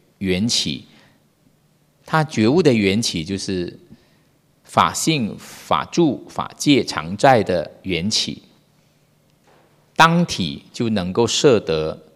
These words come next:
空寂的缘起性啊。这个空寂就是涅槃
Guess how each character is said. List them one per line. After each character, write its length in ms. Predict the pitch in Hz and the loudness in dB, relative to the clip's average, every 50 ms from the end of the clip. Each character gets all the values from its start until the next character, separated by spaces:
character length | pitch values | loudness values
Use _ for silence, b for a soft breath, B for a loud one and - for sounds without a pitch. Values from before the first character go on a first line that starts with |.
| _ _ _ _ _ | _ _ _ _ _
空 420 | - - 165 160 156 160 160 151 | 0 4 4 4 4 2 -4 -4
寂 260 | - - - 92 92 98 | -4 -4 -2 -2 0 2
的 280 | 110 98 92 90 87 - 85 | 2 2 2 2 0 -4 -4
缘 220 | 87 85 85 98 | -4 -4 -2 -2
起 180 | 104 - - 69 | -4 -4 -4 -4
性 340 | - - - 110 90 95 - - _ _ - | -2 -2 -2 -2 -4 -6 -10 -20 _ _ -14
啊。 120 | - - b b b b | -14 -14 b b b b
这 100 | - 147 | 2 4
个 80 | 160 175 | 4 4
空 300 | 170 - 208 202 202 190 | 4 4 4 4 4 4
寂 180 | - - 110 | 4 4 4
就 140 | 110 117 127 | 4 4 2
是 60 | 123 | 2
涅 200 | 123 127 123 123 | 2 4 4 4
槃 280 | 120 - - 98 82 | 4 2 0 -2 -2